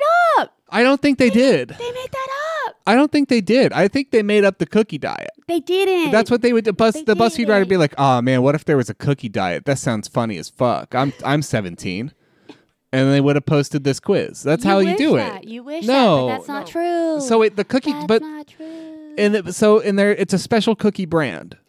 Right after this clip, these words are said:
Speaker 1: It's a special cookie brand, and you eat nine per day.
Speaker 2: So, eh, really, they're not cookies in the traditional sense. It's probably there's, like, a meat cookie and, like, a vegetable cookie and, like, a fiber cookie, and that's probably what it is, right? They're, like, special cookies.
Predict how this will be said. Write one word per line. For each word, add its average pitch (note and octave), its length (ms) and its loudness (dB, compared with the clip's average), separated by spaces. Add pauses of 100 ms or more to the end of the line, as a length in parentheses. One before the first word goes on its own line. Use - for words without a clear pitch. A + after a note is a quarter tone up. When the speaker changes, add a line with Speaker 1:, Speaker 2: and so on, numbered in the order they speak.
Speaker 1:
It's A#3 160 -10
a A#3+ 40 -12
special C#4+ 300 -4
cookie C4 260 -10
brand, F#3 260 -8
and F3+ 100 -8
you F3+ 140 -8
eat G3 160 -6
nine G#3 360 -2
per C4 140 -10
day. E3+ 340 -8 (220)
Speaker 2:
So, F#3+ 480 2
eh, - 80 -20 (220)
really, A3+ 420 2
they're F#3 140 2
not F3+ 260 0
cookies E3+ 420 0
in D3 100 -2
the C#3 60 0
traditional D3+ 460 0
sense. A#2+ 260 -4
It's B2+ 80 -6
probably C#3+ 320 2
there's, A#2+ 280 0
like, A#2 180 0
a A2+ 80 0
meat B2+ 320 0
cookie G#2+ 480 -2
and, G#2 140 -2
like, G2+ 240 -2
a G2 240 0
vegetable G#2+ 600 -4
cookie F#2+ 520 -4
and, F#2+ 100 -4
like, F#2+ 220 -4
a F2 120 -2
fiber G#2 440 -2
cookie, F2+ 520 -4
and E2 320 -8
that's B2 240 -2
probably C3+ 220 0
what G2+ 180 -2
it F2 140 -12
is, E2+ 300 -12
right? C#3 360 -2
They're, B2 140 -2
like, A2+ 100 -6
special B2 360 -6
cookies. D#3+ 640 -6